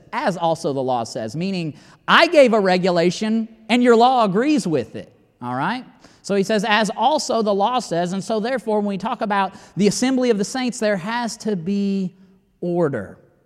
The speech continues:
Now, understanding that the, uh, the silent in the church does not mean never a peep. Otherwise, when God tells us, "Sing and make melody in your heart to the Lord," it would be like, "Oh, well, the women can't sing." No, that's,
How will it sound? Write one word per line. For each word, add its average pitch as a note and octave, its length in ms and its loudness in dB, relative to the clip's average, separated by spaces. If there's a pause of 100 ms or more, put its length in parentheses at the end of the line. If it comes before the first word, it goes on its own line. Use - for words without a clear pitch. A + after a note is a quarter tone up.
(720)
Now, F#3+ 300 -4
understanding G#3 720 -4
that E3 260 -2
the, E3+ 320 0
uh, C3 220 -2 (1800)
the C3 200 -6 (120)
silent A3+ 520 -6
in F#3 160 -2
the D#3 80 -2
church E3 640 -4 (680)
does D#3 220 -4
not G3+ 360 -8
mean D3+ 640 -4 (1000)
never F3 340 -2
a C#3 60 -4
peep. D3 440 -6
Otherwise, D3 680 -2
when C#3 160 -6
God D#3 240 -6
tells C#3+ 240 -8
us, C3 100 -12
"Sing F#3 220 -10
and E3+ 80 -8
make D#3+ 140 -8
melody D3 260 -8
in C#3 80 -6
your B2+ 80 -8
heart C#3+ 220 -12
to B2 60 -16
the A#2+ 40 -10
Lord," B2 380 -6
it A2+ 40 -6
would A2+ 140 -10
be A#2 80 -6
like, A2 200 -8
"Oh, D3 140 -10
well, G2+ 160 -10
the G2+ 100 -12
women A#2+ 300 -8
can't D3+ 220 -14
sing." D#3+ 240 -10
No, C#3+ 140 -10
that's, C#3 180 -12